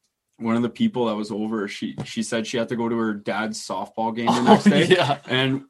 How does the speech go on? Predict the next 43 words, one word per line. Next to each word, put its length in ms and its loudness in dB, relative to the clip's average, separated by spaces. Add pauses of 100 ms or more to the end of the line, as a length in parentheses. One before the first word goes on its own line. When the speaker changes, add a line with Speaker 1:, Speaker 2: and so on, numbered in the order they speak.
Speaker 1:
and, 180 0
like, 340 -2
so 240 2
she, 240 -2
like, 280 -2
she's 280 -4
saying 280 0
bye 240 0
to 80 0
everyone, 340 0
whatever. 400 -4
And 180 -6
she 160 -8
picks 320 -8
up 160 -4
your 120 -4
case 300 -4
of 80 -8
Trulies 520 -4
and 100 -2
starts 280 -6
walking 240 -2
out 100 -4
the 80 -14
door. 260 -2
And 80 -4
me 120 0
and 80 2
you 80 0
were 60 -2
sitting 220 -6
on 100 -2
the 60 -4
couch 400 -8 (520)
and 180 0
we're 80 0
like, 220 -2
"Hey, 240 0
uh, 220 -2 (420)
where 380 -4
you 160 0
going?" 380 -4
<laughs> 60 2